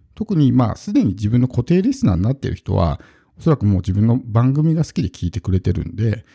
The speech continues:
そういう人はね、あんまり心配しなくていいと思うんですけど、初見の人ですよね。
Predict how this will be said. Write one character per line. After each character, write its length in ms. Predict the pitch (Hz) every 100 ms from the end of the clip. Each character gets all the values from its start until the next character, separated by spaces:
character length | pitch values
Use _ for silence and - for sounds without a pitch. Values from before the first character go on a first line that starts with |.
| _ _
そ 180 | _ 226
う 20 |
い 20 | 233
う 20 |
人 200 | - 262
は 80 | -
ね、 180 | - - _ _
あ 60 | -
ん 60 | 107
ま 80 |
り 40 | 104
心 200 | - 120
配 180 | 110 110
し 100 | 120
な 100 | 117
く 80 | -
て 120 | 101
い 60 |
い 60 | 101
と 80 | -
思 80 | 104
う 40 |
ん 20 |
で 60 | -
す 60 |
け 80 | -
ど、 200 | 117 80 _ _ _ _ _ _ _ _ -
初 180 | - 143
見 240 | 220 233
の 60 | 233
人 180 | - -
で 80 | -
す 80 |
よ 60 | 104
ね。 180 | 120